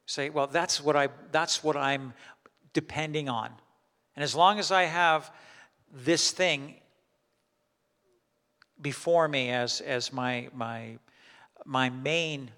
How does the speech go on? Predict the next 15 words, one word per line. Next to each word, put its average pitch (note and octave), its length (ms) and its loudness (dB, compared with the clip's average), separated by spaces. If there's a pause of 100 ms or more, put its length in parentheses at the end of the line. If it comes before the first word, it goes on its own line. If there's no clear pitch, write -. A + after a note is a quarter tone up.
go-to, C3 640 0 (680)
uh, B2 320 -4 (180)
that's C#3+ 300 -4
where C#3+ 160 0
we're B2+ 120 -2
boasting." B2 540 0 (840)
That's - 260 -2
where D3+ 160 2
our C3+ 120 4
boast C3 380 0
in. B2+ 120 -4
And C3 120 -6
it B2+ 80 -4
says G3 300 2
here B2 400 -4